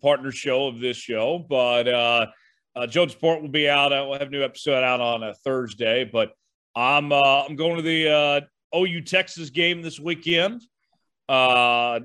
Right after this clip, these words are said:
gonna go hang out at the Texas State Fair and, uh, take in all the festivities and everything with that, and, uh, covering the N F L on Sunday as well. So a, uh, big couple days ahead. My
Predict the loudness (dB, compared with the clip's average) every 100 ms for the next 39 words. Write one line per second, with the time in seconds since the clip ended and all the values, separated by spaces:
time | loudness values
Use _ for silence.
0 | -10 -10 -4 -2 0 0 2 0 -2 -6
1 | -4 -4 -8 -4 -2 -2 -2 0 2 0
2 | -4 -18 -12 -4 0 0 2 2 2 0
3 | -2 -4 -2 -4 -2 -2 -2 -4 -6 -6
4 | -8 -10 _ _ _ _ -4 -4 -2 -2
5 | 0 2 0 0 -4 -2 0 0 0 0
6 | 0 0 -4 _ _ -8 -2 0 0 0
7 | 0 2 2 0 -2 -8 -6 -6 -6 -6
8 | -4 -2 -2 -2 -6 -6 -4 -2 -4 -4
9 | -4 -4 -6 -10 -6 -6 -6 _ _ _
10 | _ -10 -2 0 2 2 0 -2 -2 -4
11 | -4 -10 -6 -4 -2 -2 -2 -4 -4 0
12 | 0 -2 -4